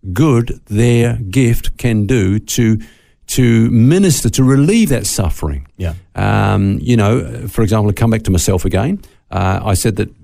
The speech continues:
Speaker 1: my burden is for the Word of God, that it's taught correctly. And s-, then I get a vision of how we can do that, you know, different ways of bringing out books and C Ds and D V Ds, programs like this and T V and so on.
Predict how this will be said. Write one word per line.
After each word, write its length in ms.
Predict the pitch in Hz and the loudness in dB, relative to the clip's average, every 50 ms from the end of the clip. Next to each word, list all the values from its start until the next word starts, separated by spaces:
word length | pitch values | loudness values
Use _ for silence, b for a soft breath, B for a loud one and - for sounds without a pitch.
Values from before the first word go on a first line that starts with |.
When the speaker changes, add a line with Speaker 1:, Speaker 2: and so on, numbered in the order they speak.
| - | -8
Speaker 1:
my 240 | - 104 107 110 113 | -4 -2 0 0 0
burden 440 | 104 95 107 110 104 - 101 98 98 | 0 2 2 2 2 0 0 0 2
is 280 | 101 95 90 - - - | 2 2 0 0 -4 -6
for 320 | - - - - 101 98 | -8 -4 -2 -2 0 0
the 100 | 92 95 | 0 0
Word 240 | 90 90 107 110 101 | 0 2 2 0 0
of 80 | 87 82 | -2 -2
God, 280 | - 101 92 101 113 113 | -2 0 0 0 -2 -2
that 100 | 110 92 | -2 -2
it's 140 | 98 87 | -2 -4
taught 280 | - - - 104 - - | -2 -2 -2 -2 -2 -4
correctly. 640 | - 98 90 98 - - - - 80 82 95 117 b b b b b b b b b b | -2 0 0 0 0 -2 -4 -6 -4 -4 -4 -6 b b b b b b b b b b
And 580 | - - 101 104 104 104 104 104 104 104 113 - | -2 0 2 2 4 4 4 4 4 2 0 -2
s-, 220 | - - - - | -4 -8 -10 -6
then 160 | - 175 185 196 | -4 -2 0 0
I 60 | 190 | 0
get 140 | 147 160 156 | 0 2 2
a 40 | 151 | 2
vision 360 | 131 156 190 165 123 120 101 | 2 2 2 2 2 0 0
of 280 | 101 98 95 90 - - | 0 0 -2 -2 -6 -8
how 240 | 104 104 - 139 | -6 -2 -2 0
we 120 | 147 156 147 | 0 0 -2
can 160 | 151 160 160 | -2 -4 -4
do 180 | - 98 104 - | -2 -2 -2 -2
that, 180 | - 76 80 | -2 -2 -2
you 80 | - 101 | -2 -2
know, 60 | 98 | -2
different 260 | 98 139 127 135 127 | 0 0 -2 0 -2
ways 300 | 135 156 160 156 113 85 | -2 -2 -2 -2 -2 -2
of 120 | 85 82 - | -2 -4 -4
bringing 220 | - 113 117 117 | -2 -2 -2 -2
out 200 | 113 101 104 98 | -2 -4 -4 -4
books 380 | 127 151 175 185 180 - - - | -2 0 0 -2 -4 -6 -8 -6
and 120 | 90 78 | -6 -6
C 300 | - - - 135 143 143 | -6 -4 -2 0 0 2
Ds 340 | 135 143 147 156 156 131 110 | 2 2 2 2 2 0 0
and 300 | 104 98 95 92 92 90 | 0 0 2 2 0 2
D 160 | 85 117 131 | 2 2 2
V 140 | 131 131 131 | 2 2 2
Ds, 200 | 127 139 147 147 B B B B _ | 2 0 -2 -4 B B B B _
programs 400 | - 107 104 113 117 135 139 127 | -6 -4 -2 0 0 0 0 0
like 160 | 135 143 135 - | 0 -2 -2 -2
this 260 | 160 180 165 - - | -2 -4 -2 -4 -6
and 120 | 98 90 - | -6 -6 -4
T 200 | - 131 127 127 | -2 0 0 2
V 220 | 127 139 147 147 | 2 2 2 2
and 160 | 127 101 90 87 | 2 2 0 0
so 240 | - 127 120 117 123 | 0 0 0 2 2
on. 200 | 127 131 139 | 2 0 0